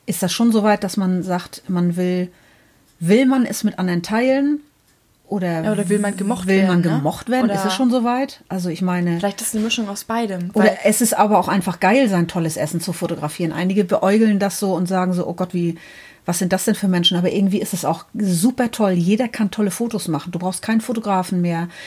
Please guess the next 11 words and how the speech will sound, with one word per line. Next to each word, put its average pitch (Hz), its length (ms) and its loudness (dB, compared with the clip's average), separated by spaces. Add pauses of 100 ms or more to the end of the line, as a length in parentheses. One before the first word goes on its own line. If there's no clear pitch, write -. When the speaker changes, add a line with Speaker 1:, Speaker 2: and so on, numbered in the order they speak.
(200)
Speaker 1:
Du 190 80 -4
brauchst 180 260 0
nur 214 120 6
noch 247 120 2
dein 208 260 2
Smartphone. 180 720 0
Du 175 80 0
machst 175 300 -2
tolle 220 280 4
Fotos. 208 640 0 (420)
Du 196 260 -2